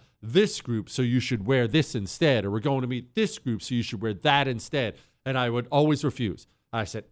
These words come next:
"Absolutely not. That is so dishonest. And frankly,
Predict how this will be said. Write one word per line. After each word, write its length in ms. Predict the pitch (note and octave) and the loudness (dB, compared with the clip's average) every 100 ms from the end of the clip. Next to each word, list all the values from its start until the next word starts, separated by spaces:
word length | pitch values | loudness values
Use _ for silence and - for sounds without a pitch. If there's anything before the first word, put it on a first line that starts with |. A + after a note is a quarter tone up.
| _ | _
"Absolutely 420 | D3 - C3 A#2 | -2 0 -6 -8
not. 200 | G2+ B1 _ _ _ _ _ - | -12 -14 _ _ _ _ _ -2
That 140 | B2+ | 0
is 140 | A#2 | 0
so 340 | - - D3+ C#3 | 0 4 6 6
dishonest. 880 | G#2 C#3+ - D3+ F3 A3+ A3+ - _ _ _ D3 | 6 4 4 4 4 2 -2 -8 _ _ _ -8
And 200 | C3 - | -8 0
frankly, 560 | F#3 G3+ A3+ C4 B3+ | 2 2 2 -2 -2